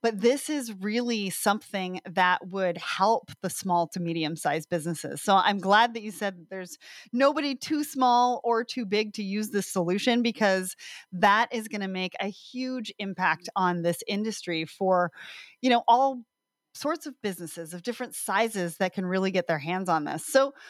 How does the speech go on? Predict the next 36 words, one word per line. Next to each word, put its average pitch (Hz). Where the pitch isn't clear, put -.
obviously 339
the 254
carrier 262
management 220
suite 220
is 202
a 202
new 196
product, 196
which -
we 175
just 190
said, 151
but 285
do 320
you 349
have 330
any 392
examples 254
or 214
case 247
studies 214
you 220
can 220
share 220
around 196
how 185
this 208
works 196
for -
a 175
customer 202
and 196
the 190
impact 214
or 214